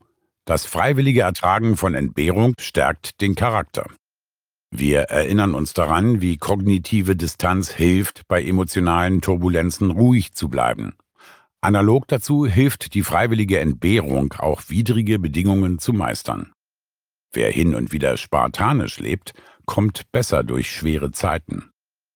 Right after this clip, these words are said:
Genau darum übten sich die Stoiker in ihrer Freizeit darin, auch im Chaos einen kühlen Kopf zu bewahren.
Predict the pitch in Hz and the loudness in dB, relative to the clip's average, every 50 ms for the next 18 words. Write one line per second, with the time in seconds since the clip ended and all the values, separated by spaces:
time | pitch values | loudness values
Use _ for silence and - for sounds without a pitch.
0 | _ _ _ _ _ _ _ _ _ - 76 73 71 71 73 76 73 80 90 113 | _ _ _ _ _ _ _ _ _ -4 0 2 2 4 4 4 4 4 2 2
1 | 123 78 65 62 55 52 - - 87 92 - _ _ - 104 92 90 101 90 - | 0 0 -2 -4 -6 -6 -6 -2 -2 -2 -2 _ _ -4 -4 -2 0 -2 -2 -2
2 | - 117 95 - - 85 80 82 85 - - 101 98 95 92 76 90 82 80 73 | -2 -4 -2 0 0 0 2 2 0 0 0 0 0 0 -2 -2 -2 -2 -2 -2
3 | - - 78 78 80 78 - 87 78 71 67 - - - 73 67 69 71 76 85 | -2 0 0 0 0 0 0 0 0 0 -2 -4 -8 -2 0 0 2 2 2 0
4 | 95 113 120 107 - 78 87 87 76 73 80 80 78 73 - - 92 101 98 87 | 2 2 2 0 0 0 -2 -2 -2 -2 -4 -2 -2 -2 -2 -2 0 0 2 2
5 | 69 55 50 50 - - - - - 65 64 62 64 62 - - 92 87 85 82 | 0 0 -2 -6 -8 -10 -10 -8 -8 -6 -4 -4 -6 -6 -4 -2 0 0 0 0
6 | 78 - 98 98 - - - - - 69 64 64 60 60 57 53 50 50 50 50 | 0 0 -2 -2 -2 -4 -14 -10 -10 -8 -6 -4 -2 0 0 0 0 -2 -6 -12